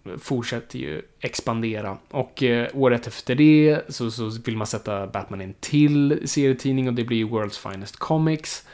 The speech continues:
eh, där även Superman syns, och det kan ni även höra mer om i vårt Batman Superman-avsnitt. <laughs>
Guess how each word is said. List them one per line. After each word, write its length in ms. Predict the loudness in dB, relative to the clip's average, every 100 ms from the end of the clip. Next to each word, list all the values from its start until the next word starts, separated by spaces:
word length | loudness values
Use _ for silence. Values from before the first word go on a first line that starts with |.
| -20 -20 -20 -14
eh, 200 | -8 -4
där 120 | -2 -4
även 200 | -4 -6
Superman 840 | -4 -4 -4 -4 -4 -4 -8 -10 -14 _ _ _ -20 -20 -20 -20 _ _ _
syns, 420 | -8 -4 -2 -4
och 60 | -6
det 60 |
kan 140 | -6 -4
ni 60 |
även 300 | -4 -4 -4
höra 260 | -4 -4 -2
mer 200 | 0 2
om 140 | 2
i 20 |
vårt 300 | 4 2 2
Batman 420 | -4 0 0 0 -2
Superman-avsnitt. 800 | -2 -2 -4 2 2 2 -2 0
<laughs> 140 | 2